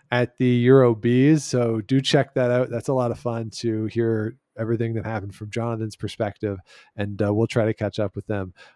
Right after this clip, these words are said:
over the course of the Scotties if the schedules work out. Of course, it's a little difficult with time zones and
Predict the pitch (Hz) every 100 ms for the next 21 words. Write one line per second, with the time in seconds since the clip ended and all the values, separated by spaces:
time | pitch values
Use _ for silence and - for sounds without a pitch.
0 | _ 107 104 104 104 104 107 - - 107
1 | 98 95 104 92 - 123 120 120 117 120
2 | 104 - 104 - 107 101 101 - 101 -
3 | 117 110 - 98 - - - - _ -
4 | 107 92 - _ _ - 147 143 143 117
5 | 104 - _ - 156 143 135 131 123 107
6 | 95